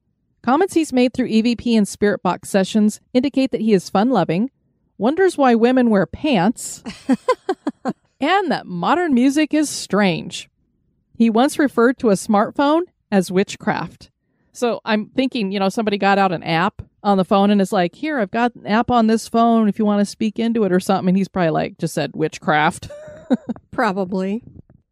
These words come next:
Speaker 2: Zak Bagans and Ghost Adventures investigated the house for Halloween in twenty nineteen.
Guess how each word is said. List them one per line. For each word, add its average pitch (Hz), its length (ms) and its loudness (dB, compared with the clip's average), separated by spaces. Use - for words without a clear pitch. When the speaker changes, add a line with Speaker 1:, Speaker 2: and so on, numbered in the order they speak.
Speaker 2:
Zak 277 280 -4
Bagans 370 420 0
and 247 200 0
Ghost 247 260 2
Adventures 185 580 -2
investigated 311 680 -2
the 320 80 0
house 240 300 0
for - 120 -4
Halloween 226 600 2
in 285 180 2
twenty 180 340 -2
nineteen. 180 640 -2